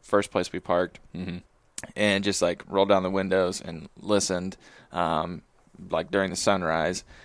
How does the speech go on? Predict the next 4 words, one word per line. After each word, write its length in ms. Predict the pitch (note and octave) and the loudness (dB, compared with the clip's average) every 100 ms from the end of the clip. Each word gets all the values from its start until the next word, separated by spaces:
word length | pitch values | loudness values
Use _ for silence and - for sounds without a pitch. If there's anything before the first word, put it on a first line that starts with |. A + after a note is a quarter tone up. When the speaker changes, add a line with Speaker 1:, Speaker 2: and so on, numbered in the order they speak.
| - - | -20 -10
Speaker 1:
and 500 | F#2 F2+ F2+ F#2 - - - | -4 -2 -2 -4 -10 -14 -6
never 360 | G2+ A2 G#2+ | 4 6 6
heard 240 | G#2+ G#2 G2+ | 6 6 4
anything. 800 | G2+ G2 G#2 G#2 G2+ G#2 G2+ G2 | 2 0 2 2 2 0 -2 -6